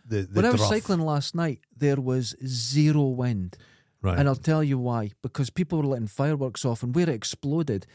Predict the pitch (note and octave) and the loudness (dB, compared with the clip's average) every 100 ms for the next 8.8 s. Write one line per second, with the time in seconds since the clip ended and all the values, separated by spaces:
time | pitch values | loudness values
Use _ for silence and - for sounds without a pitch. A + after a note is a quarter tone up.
0 | _ - C3+ E3 D3+ D3 C#3+ C#3 B2+ - | _ -2 0 0 -2 0 2 2 0 -2
1 | C3 C#3+ F#2 F2 F2 C#2+ A#2+ E3+ G3 E3+ | 2 4 4 4 2 0 2 2 4 2
2 | A#2+ - - - - F3+ G#3 G3 F#3+ B2+ | 0 -6 -8 -10 -10 -4 -4 0 0 4
3 | G#2+ G2+ - C#3 C#3 A#2+ A2+ A2+ E3 - | 4 2 4 2 4 2 4 4 2 2
4 | G3+ G3 C3+ G2 F#2 - B2 A2+ G#2 G2+ | 2 4 2 2 0 2 2 2 2 0
5 | F#2 F2+ F#2+ F#2+ - - _ _ _ G2 | 0 0 2 0 -4 -10 _ _ _ -8
6 | - - G#2 - _ - - - _ _ | -6 -2 -2 -4 _ -10 -10 -12 _ _
7 | _ A#2+ A2+ G2+ F#2+ E2+ G2+ G#2 G2 F#2 | _ 0 2 0 -2 0 2 4 2 0
8 | F#2+ D#2+ D#2 F2 E2 D#2+ E2 D#2 | 0 -2 -2 -2 -2 -4 -4 -4